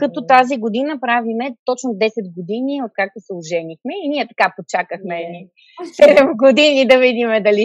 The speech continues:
Speaker 1: ще се разбереме. Разбрахме се. И, а, реално Калоян се появи, общо взето,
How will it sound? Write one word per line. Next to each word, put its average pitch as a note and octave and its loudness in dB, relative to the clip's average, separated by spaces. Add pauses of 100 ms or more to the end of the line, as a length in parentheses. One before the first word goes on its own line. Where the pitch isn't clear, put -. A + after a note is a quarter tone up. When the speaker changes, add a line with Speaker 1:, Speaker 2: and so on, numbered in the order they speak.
Speaker 1:
ще G3 -10
се G#3 2
разбереме. G#3 2 (140)
Разбрахме A3 2
се. A#3+ 4 (720)
И, D4+ 2
а, C#4 6
реално B3 2
Калоян A#3+ 0
се A3+ -8
появи, G3+ -2 (500)
общо - -10
взето, G#3+ -4